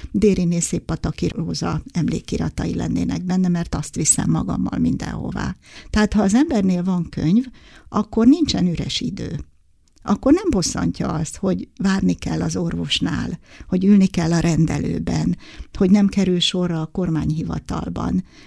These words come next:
A fiam szokta mondani, amikor veszem el, hogy "Anya, ne olvas, mindenki téged néz." Hát, mondom, ez nem így van. Az ember nem tölti üresen az idejét.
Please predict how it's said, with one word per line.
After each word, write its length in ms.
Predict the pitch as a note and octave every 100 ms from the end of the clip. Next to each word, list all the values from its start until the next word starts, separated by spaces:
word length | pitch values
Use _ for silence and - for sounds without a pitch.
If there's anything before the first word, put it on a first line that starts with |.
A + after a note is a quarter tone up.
| - - -
A 100 | -
fiam 340 | - A#3 F#3+
szokta 360 | F#3+ G#3 - G3
mondani, 480 | G3+ G#3 G3 F#3+ F#3+
amikor 360 | F#3+ F#3+ G3+
veszem 340 | F#3+ G#3 - G3
el, 60 |
hogy 160 | F#3+ F3+
"Anya, 300 | G3 - D#3+
ne 180 | D#3+ G#3
olvas, 360 | G3 D#3+ F3+
mindenki 460 | G#3 G3+ F3+ F3 G3+
téged 440 | - G3 F#3 F3
néz." 340 | F3+ F3+ F3 - _ -
Hát, 420 | - D#3+ A3+ A#3+
mondom, 340 | G#3+ G#3 G#3
ez 120 | A3 G#3+
nem 160 | E4 B3+
így 220 | F3 -
van. 240 | F#3 F#3
Az 200 | - G3+
ember 400 | A#3+ A#3+ A#3 A#3 - -
nem 120 | - F#4+
tölti 480 | - F3 - - F#3+
üresen 420 | D3 D#3 E3 D#3+
az 220 | D#3+ -
idejét. 600 | E3+ D#3 E3+ E3 E3 -